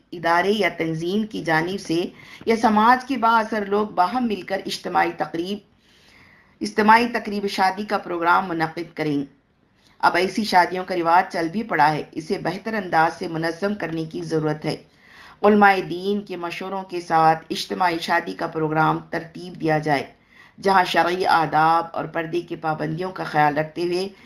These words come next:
इस तरह इज्तिमाई शादी अंजाम पाए कि इंतहाई कम खर्च में उम्दगी के साथ शादी की तकरीब मुकम्मल हो जाए। हर मोहल्ला और इलाके में नौजवान लड़के और लड़कियां शादी की उम्र में मौजूद होते हैं।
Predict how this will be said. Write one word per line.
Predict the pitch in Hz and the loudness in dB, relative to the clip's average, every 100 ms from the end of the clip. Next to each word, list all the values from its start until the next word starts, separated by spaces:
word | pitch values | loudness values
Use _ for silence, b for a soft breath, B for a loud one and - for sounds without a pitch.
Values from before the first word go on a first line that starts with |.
| B B | B B
इस | 214 208 | -6 0
तरह | 202 196 | 4 4
इज्तिमाई | 196 - 190 185 175 | 4 -2 -2 0 0
शादी | 170 180 175 208 | 2 0 0 -4
अंजाम | - 165 165 175 214 | -8 -4 0 2 2
पाए | 208 175 175 | 2 2 2
कि | 175 | -4
इंतहाई | - 185 185 190 190 196 214 | -8 -8 -6 -6 2 2 2
कम | - 170 | -6 -8
खर्च | 170 190 190 190 | 0 0 0 -4
में | 170 - B B B B | -8 -8 B B B B
उम्दगी | 214 233 214 214 269 | 0 4 4 2 0
के | 233 | -2
साथ | 214 185 165 160 - | 2 4 4 2 -12
शादी | - 180 175 165 | -2 -2 0 -6
की | 160 | -8
तकरीब | 160 156 160 165 156 | -8 -6 -6 -6 -6
मुकम्मल | 160 156 147 151 143 | -8 -6 -8 -6 -6
हो | 151 | -6
जाए। | 151 151 139 - _ _ b b b b - | 0 0 0 -6 _ _ b b b b -4
हर | 214 185 | -2 -2
मोहल्ला | 170 170 156 160 | -2 0 2 4
और | 156 | 4
इलाके | 160 165 165 185 | 2 0 0 -2
में | 170 151 - | -4 -4 -4
नौजवान | 160 165 165 165 160 | -6 -4 -2 -2 -2
लड़के | 165 165 175 | -4 -4 -4
और | |
लड़कियां | 165 160 160 160 | -2 -4 -2 -2
शादी | 160 170 160 | 2 2 2
की | 160 | -4
उम्र | - 175 165 | -4 -4 -4
में | 165 | -4
मौजूद | 165 165 156 160 160 | -2 -4 -2 -4 -4
होते | 160 156 | -4 0
हैं। | 156 147 | 0 0